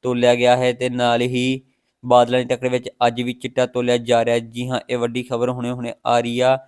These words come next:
ਬਿੱਟੂ ਨੇ ਸ਼੍ਰੋਮਣੀ ਅਕਾਲੀ ਦਲ ਅਤੇ ਸ਼੍ਰੀ ਅਕਾਲ ਤਖਤ ਸਾਹਿਬ ਦੇ ਜਥੇਦਾਰ ਦੇ, ਦੇ ਜਥੇਦਾਰ ਨੂੰ ਸਵਾਲ ਕੀਤਾ ਹੈ ਕਿ ਹਰਸਿਮਰਤ ਕੌਰ ਖਿਲਾਫ ਅਜੇ ਤੱਕ ਕਾਰਵਾਈ ਕਿਉਂ ਨਹੀਂ ਕੀਤੀ ਗਈ। ਜੇਕਰ ਕਾਂਗਰਸ ਨੇ ਪੰਜੇ ਬਾਰੇ ਅਜਿਹੀ ਗੱਲ ਕਹੀ ਹੁੰਦੀ ਤਾਂ ਹੁਣ ਤੱਕ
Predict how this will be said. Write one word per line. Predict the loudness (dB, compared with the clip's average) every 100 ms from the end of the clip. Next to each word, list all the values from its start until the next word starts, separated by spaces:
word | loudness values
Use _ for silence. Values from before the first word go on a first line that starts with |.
| _ _ _
ਬਿੱਟੂ | -10 -6
ਨੇ | -6
ਸ਼੍ਰੋਮਣੀ | -4 -4 -2
ਅਕਾਲੀ | 0 0
ਦਲ | 0 -4 -6
ਅਤੇ | -6 -4 -2 -4 _ _ _
ਸ਼੍ਰੀ | -6 -4 -2
ਅਕਾਲ | 2 2 2
ਤਖਤ | -2
ਸਾਹਿਬ | -4 -4 -4
ਦੇ |
ਜਥੇਦਾਰ | -2 -2 -2 0 2 2
ਦੇ, | -4 -16 -20 -20 _ -6 -4 -4 -6
ਦੇ | -8 -2 -2
ਜਥੇਦਾਰ | -2 -4 0 0 -2
ਨੂੰ | -6
ਸਵਾਲ | -2 -2
ਕੀਤਾ | -4 -4
ਹੈ | -4
ਕਿ | -2 -2 -4 -6 _ _ _
ਹਰਸਿਮਰਤ | -8 -6 -6 -2
ਕੌਰ | 0 4 4 4 0 _ _ _ -2
ਖਿਲਾਫ | 2 2 2 -4
ਅਜੇ | -2
ਤੱਕ | -2 0
ਕਾਰਵਾਈ | 2 2 0
ਕਿਉਂ | -2 -4 -4
ਨਹੀਂ | -4 -8
ਕੀਤੀ | -12 -8
ਗਈ। | -6
ਜੇਕਰ | -2 -2 -2
ਕਾਂਗਰਸ | 0 0 0 -4 -6
ਨੇ | -8
ਪੰਜੇ | -8 -6
ਬਾਰੇ | -2 -2 -4
ਅਜਿਹੀ | -4 -2 -2
ਗੱਲ | -2
ਕਹੀ | -4 -6
ਹੁੰਦੀ | -6 -8
ਤਾਂ | -6 -6
ਹੁਣ | -6 -6
ਤੱਕ | -6 0